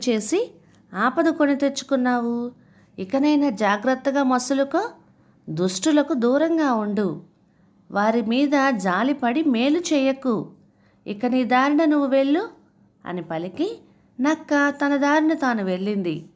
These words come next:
బ్రాహ్మణుడు సుఖంగా ఇల్లు చేరాడు. చూచారా ప్రభు,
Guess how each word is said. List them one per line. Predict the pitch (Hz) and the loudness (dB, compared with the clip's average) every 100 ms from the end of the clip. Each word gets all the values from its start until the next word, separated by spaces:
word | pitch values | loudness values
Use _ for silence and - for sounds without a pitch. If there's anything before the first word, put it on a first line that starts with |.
| _ _ _ - | _ _ _ -8
బ్రాహ్మణుడు | 160 175 233 254 285 269 226 233 | -2 0 2 2 2 0 0 -2
సుఖంగా | 226 202 226 233 285 | -4 -10 -8 -4 -2
ఇల్లు | 269 220 240 | 0 -2 -4
చేరాడు. | 247 233 202 190 170 143 - - _ _ _ _ _ - | -2 -2 0 -2 -2 -4 -6 -18 _ _ _ _ _ -10
చూచారా | 180 180 214 214 226 | -8 -4 -2 0 0
ప్రభు, | 226 214 202 277 494 | 0 -2 0 0 -2